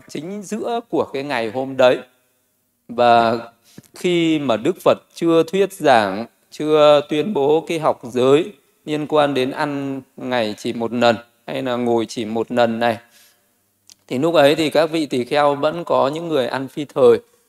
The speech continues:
Nên là đôi khi có những vị vẫn đi khất thực vào buổi tối, hay là ăn buổi chiều, ăn ban đêm. Ừm, trong cái khoảng thời gian đầu thì các, ờ, vị thánh tăng thì tự động có cái thiểu dục chi túc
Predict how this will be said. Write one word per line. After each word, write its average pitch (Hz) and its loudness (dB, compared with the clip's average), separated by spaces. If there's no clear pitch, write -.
Nên 139 -14
là 127 -4
đôi 131 -2
khi 151 -4
có 139 2
những 160 -6
vị 151 -4
vẫn 143 -4
đi 156 -4
khất 180 -8
thực 143 -2
vào 123 -4
buổi 110 -6
tối, 160 0
hay 151 -12
là 117 -2
ăn 139 -10
buổi 127 -8
chiều, 123 0
ăn 139 -4
ban 143 -10
đêm. 160 -2
Ừm, 135 -10
trong 143 -6
cái 151 -4
khoảng 113 -4
thời 120 -4
gian 139 -2
đầu 117 2
thì 113 -6
các, 151 -4
ờ, 156 -4
vị 147 -6
thánh 139 -10
tăng 147 0
thì 123 -2
tự 165 0
động 151 0
có 139 -2
cái 180 -10
thiểu - -6
dục 117 -8
chi 147 -10
túc 180 -6